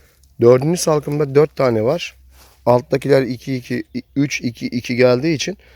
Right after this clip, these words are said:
burada bitkinin gücü hiç kırılmadığından bakın aradaki çap farkını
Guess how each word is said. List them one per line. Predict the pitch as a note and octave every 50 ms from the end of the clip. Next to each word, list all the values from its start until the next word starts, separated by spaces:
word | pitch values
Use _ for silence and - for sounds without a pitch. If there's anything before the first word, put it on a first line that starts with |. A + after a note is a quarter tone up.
| _ _ _ _ -
burada | A#2+ B2 C3 C#3+ D#3 D#3 - _ _ -
bitkinin | - A#2+ A#2 - - C#3 C#3 C3
gücü | B2+ B2+ C3+
hiç | D3 C#3+ -
kırılmadığından | - C3+ C3 C3+ C#3 C#3 B2+ A2 G#2+ G#2 G#2+ B2 D#3+ G#3 _ _ _ -
bakın | A#2+ B2 B2 - D3+ E3+ G#3 _ _ _ _ _ _ _ _ _ _ _ -
aradaki | - A#2+ A#2+ A#2+ A#2 B2 B2 - D3 C#3 C#3 - _ _ _ _
çap | - - C#3+ C3+ B2+ -
farkını | - A2+ G#2+ G2+ - A2 B2 D3+ F3